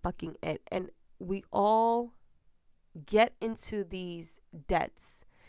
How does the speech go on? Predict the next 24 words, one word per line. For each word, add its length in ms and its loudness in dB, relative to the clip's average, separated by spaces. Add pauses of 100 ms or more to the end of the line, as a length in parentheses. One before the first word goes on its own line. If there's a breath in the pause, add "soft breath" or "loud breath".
(500 soft breath)
because 720 4
we 200 -6
are 80 -4
conditioned 680 -4
to 200 -4
say, 540 2
like, 340 -4
if 240 -8
we 160 -4
have 420 4 (260)
this 360 0 (320)
thing, 400 2 (840)
it 200 0
is 180 -2
going 280 -2
to 140 -8
make 300 -6
our 160 -2
life 240 -4 (380)
happier. 480 0 (800)
Yes, 560 6
you 100 -6
might 260 4
have, 560 4